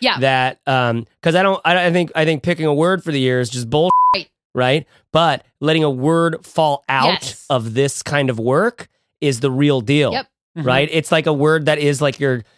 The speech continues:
Speaker 2: yeah, like, it just signals, like, where to look for the North Star, and then you can guide yourself, you
Speaker 3: Well,
Speaker 2: know?
Speaker 3: yeah, and it's also like, e-, at the end of this process, you have, you have a bunch of assets or, or parts of your strategy or
Speaker 2: Yeah,
Speaker 3: something for next
Speaker 2: yeah.
Speaker 3: year. But it's always really hard,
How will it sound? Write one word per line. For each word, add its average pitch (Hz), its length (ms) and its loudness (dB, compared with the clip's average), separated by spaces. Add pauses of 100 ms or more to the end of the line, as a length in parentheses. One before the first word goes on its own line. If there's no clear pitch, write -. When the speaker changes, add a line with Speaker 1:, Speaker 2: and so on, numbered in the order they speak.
(180)
Speaker 2:
yeah, 139 180 2
like, 135 160 -2
it 143 80 0
just - 200 -2
signals, 170 360 0
like, 135 200 -2
where 156 200 0
to 147 80 0
look 143 240 0
for 143 140 -6
the 123 80 0
North 123 180 0
Star, 113 340 -2
and 107 200 -4
then 123 180 2
you 123 60 0
can 120 120 -6
guide 113 240 -2
yourself, 107 400 -6
you 277 60 -2
Speaker 3:
Well, 294 140 2
Speaker 2:
know? 113 100 0
Speaker 3:
yeah, 285 220 2
and 190 100 2
it's 196 140 -2
also 226 280 2
like, 170 220 0
e-, - 260 -12 (240)
at 180 200 -4
the 175 100 -4
end 208 80 -2
of 185 80 -4
this 156 120 -6
process, 160 540 -6
you 156 140 -6
have, 139 560 -6 (140)
you 165 160 -6
have 156 260 -2
a 160 140 -10
bunch 165 340 -2
of 139 420 -4 (680)
assets 151 540 -6
or, 135 280 -6
or 131 220 -10 (240)
parts 165 260 -6
of 139 160 -12
your 143 200 -6
strategy 143 420 -4
or 123 40 0
Speaker 2:
Yeah, 117 120 0
Speaker 3:
something 117 200 -8
for 135 120 -14
next 117 220 -4
Speaker 2:
yeah. 147 80 -4
Speaker 3:
year. 113 80 -10 (500)
But 170 80 -2
it's 170 120 -4
always 220 420 0
really 196 180 2
hard, 170 500 0